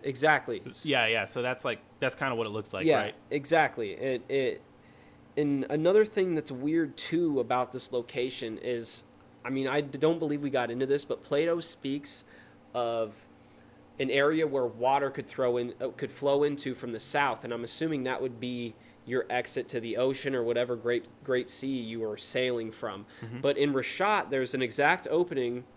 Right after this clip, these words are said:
Speaker 1: towards the south that's low elevation, once again, that would look like water would flow into it. So that's just another, like, kinda connector there. Uh, so, so far we have this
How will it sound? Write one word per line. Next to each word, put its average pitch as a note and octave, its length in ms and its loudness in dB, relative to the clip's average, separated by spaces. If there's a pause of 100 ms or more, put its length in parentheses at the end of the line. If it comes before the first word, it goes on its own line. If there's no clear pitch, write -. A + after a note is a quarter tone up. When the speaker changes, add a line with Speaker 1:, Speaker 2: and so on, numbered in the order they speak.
Speaker 1:
towards F3 400 2
the F#3+ 140 -4
south D#3 580 0
that's A#2 180 -4
low B2+ 280 4
elevation, F3 580 0
once D3+ 240 -2
again, C3+ 380 0
that A#2+ 180 -2
would A#2+ 100 -6
look B2 220 -6
like C#3+ 220 -2
water D3 280 4
would A#2+ 160 -4
flow A2+ 260 -4
into G#2+ 280 -8
it. G2+ 120 -6
So - 100 -8
that's D#3 240 -2
just E3+ 180 -6 (520)
another, D3 440 6
like, B2+ 240 2
kinda C3+ 240 -2
connector C3 640 -2
there. A2 340 -6 (540)
Uh, G#2 420 -2
so, - 180 -4
so E3+ 220 4
far D#3+ 320 6
we D3 140 2
have C#3 240 2
this B2+ 400 -2